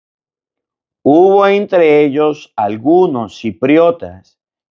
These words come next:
y cre-, cirenenses que al llegar a Antioquía comenzaron a dirigirse también a los griegos y predicarles el evangelio del Señor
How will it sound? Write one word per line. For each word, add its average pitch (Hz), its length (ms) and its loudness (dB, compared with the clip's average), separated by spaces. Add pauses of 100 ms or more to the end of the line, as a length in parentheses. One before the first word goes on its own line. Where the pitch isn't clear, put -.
y 123 300 -6
cre-, 113 480 0
cirenenses 127 1040 -2 (880)
que 117 120 0
al 120 140 2
llegar 127 340 2
a 165 60 2
Antioquía 175 840 0 (880)
comenzaron 185 760 0
a 175 100 2
dirigirse 147 800 -2
también 117 580 -4
a 135 80 0
los 143 260 0
griegos 170 680 0 (460)
y 120 100 -8
predicarles 143 1160 -2 (320)
el 131 360 -2
evangelio 143 1080 0
del 107 340 -4
Señor 143 640 -2